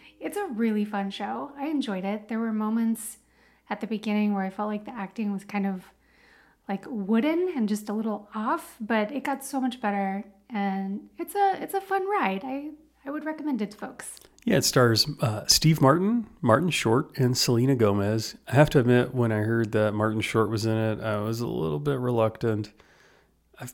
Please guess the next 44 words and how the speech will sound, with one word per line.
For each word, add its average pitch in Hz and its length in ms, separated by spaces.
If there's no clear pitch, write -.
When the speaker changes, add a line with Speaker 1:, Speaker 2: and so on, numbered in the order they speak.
Speaker 2:
seen 139 340
enough 117 300
of 113 100
his 110 280
work 104 360
to 117 120
know 104 200
that 98 160
sometimes 131 420
he's 117 180
a 98 40
bit 107 240
over 117 200
the 110 80
top, 151 440
Speaker 1:
<laughs> - 240
Speaker 2:
but - 220
I 311 100
thought 339 200
he 311 60
did 311 120
a 294 60
really 294 180
good 277 140
job 294 260
in 226 100
this. - 380
Speaker 1:
Yeah, 302 300
he 240 160
plays 254 260
Oliver, 214 640
and 190 580
he's, - 380
you 311 100
know, 285 160
got 226 220
a 226 40
lot 226 200
of 214 160
depth 208 300
to 233 100
his 226 160
character, 269 640
and 190 400